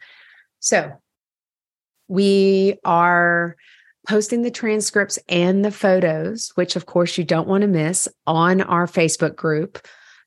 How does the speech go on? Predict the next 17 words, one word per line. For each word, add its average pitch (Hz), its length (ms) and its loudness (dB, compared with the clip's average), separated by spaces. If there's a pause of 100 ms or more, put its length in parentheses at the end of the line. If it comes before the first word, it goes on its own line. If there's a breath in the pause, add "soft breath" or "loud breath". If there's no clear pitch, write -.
(120)
Uh, 165 280 -10
it's, - 440 -18
the 165 100 -2
name 165 260 2
of 175 120 0
it 175 80 2
is 165 160 -2
Caregiver 185 720 0
Confession. 156 480 -2
So 147 140 -2
if 143 100 -10
you're 156 100 0
not 160 320 0
already 196 380 2
following 185 380 0
us 175 160 -4
there, 165 340 0